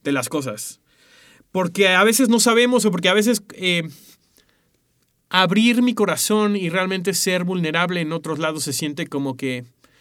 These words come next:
híjoles, me da mucho miedo. Porque el ser vulnerable, eh, es justamente eso.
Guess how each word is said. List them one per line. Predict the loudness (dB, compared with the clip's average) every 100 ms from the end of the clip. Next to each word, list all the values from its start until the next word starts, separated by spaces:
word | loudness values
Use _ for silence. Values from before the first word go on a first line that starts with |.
| _ _ _ _ _
híjoles, | -10 -4 -4 -2
me | 0
da | 2
mucho | 2 0 -2 -4
miedo. | -4 -6 -12 _ _ _ _
Porque | -8 -4
el | -2
ser | 0 -2
vulnerable, | -2 0 2 2 0 -2 -4 -8 _ _
eh, | -4 -2 -2 -6 -14 _ _ _ _ _ -8
es | -4 -4
justamente | -2 -2 -2 -2 -2 -2 -4
eso. | -6 -10